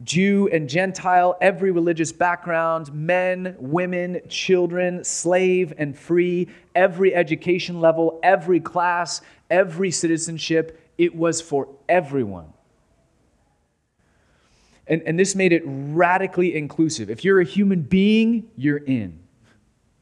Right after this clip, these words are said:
But it was also strangely exclusive in, in that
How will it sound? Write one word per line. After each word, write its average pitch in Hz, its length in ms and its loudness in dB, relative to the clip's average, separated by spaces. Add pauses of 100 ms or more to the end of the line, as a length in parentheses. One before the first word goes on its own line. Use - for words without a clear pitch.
(2000)
But 175 100 6
it 185 40 6
was 170 120 2
also 214 360 4
strangely 180 680 -2
exclusive 139 1080 -2 (1800)
in, 165 140 0
in 160 260 -4
that 165 540 0